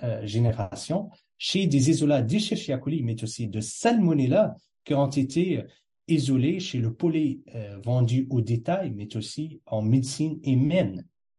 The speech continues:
Et donc, le cas de ceftiofur a mis en évidence la pertinence d'avoir, euh, un programme comme celui du picra, donc le programme intégré canadien de la surveillance de la résistance aux antimicrobiens.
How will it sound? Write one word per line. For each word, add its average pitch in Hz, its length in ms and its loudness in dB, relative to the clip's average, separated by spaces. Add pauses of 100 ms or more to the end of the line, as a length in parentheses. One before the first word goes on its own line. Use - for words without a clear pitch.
(380)
Et 113 80 -6
donc, 165 260 0
le 120 200 2
cas 220 320 4
de 120 160 0
ceftiofur 170 1000 -4 (360)
a 135 140 -2
mis 208 300 2
en 135 180 -2
évidence 131 680 0
la 120 140 -2
pertinence 208 880 -2 (320)
d'avoir, 143 760 2 (200)
euh, 107 240 -8 (400)
un 127 120 0
programme 131 540 2
comme 117 180 -2
celui 123 360 -2
du 117 180 -2
picra, - 600 -6
donc - 200 -10
le 110 100 -6
programme 123 480 0
intégré 127 640 0 (280)
canadien 151 540 2
de 117 120 -4
la 107 100 -6
surveillance 131 540 -2
de 120 80 -4
la 113 100 0
résistance 127 440 -2
aux 117 140 -4
antimicrobiens. 117 800 -2